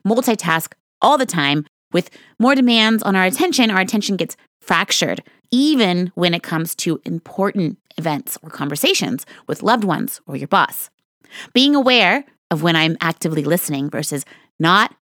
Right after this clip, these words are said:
actively listening has been a huge game changer. I used to talk over people, step on their words, interrupt, which in some regions or cultures is okay, but in others is not,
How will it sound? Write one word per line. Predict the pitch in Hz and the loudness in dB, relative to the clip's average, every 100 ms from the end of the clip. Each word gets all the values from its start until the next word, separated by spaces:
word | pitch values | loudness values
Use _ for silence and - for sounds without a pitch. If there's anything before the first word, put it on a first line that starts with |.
| - | -4
actively | 240 - 240 254 | -2 2 2 4
listening | 247 240 240 247 247 - - | 2 2 2 2 0 -6 -4
has | 202 | -2
been | 214 | 0
a | 208 | 0
huge | 202 - 294 302 277 - | -2 -2 2 2 0 0
game | 262 262 | 2 2
changer. | 262 247 214 - - - - - | 4 2 2 -2 -6 -20 -20 -6
I | 165 | -2
used | 165 | -2
to | - | -4
talk | 156 - | -4 -2
over | 302 330 | 0 0
people, | 302 269 262 262 | 0 2 2 2
step | - 156 | -4 -6
on | 147 | -4
their | 147 | 0
words, | 254 269 262 226 - _ - | 2 4 2 0 -8 _ -8
interrupt, | 147 214 220 - - - - | 0 0 0 -8 -20 -20 -2
which | 247 214 - - - | -2 0 -6 -12 -2
in | 285 | 0
some | 403 480 | 2 2
regions | 277 254 311 453 | 2 2 0 0
or | 190 226 - | -2 -2 -4
cultures | 160 156 165 233 233 | -2 0 0 0 0
is | 226 226 | -2 0
okay, | 285 381 196 - - - | -4 0 0 -2 -8 -4
but | - 208 - _ - | 0 0 -2 _ -4
in | 170 | 0
others | 233 214 185 185 - - | 4 4 2 -2 -12 -10
is | 165 | 0
not, | 185 147 | 2 0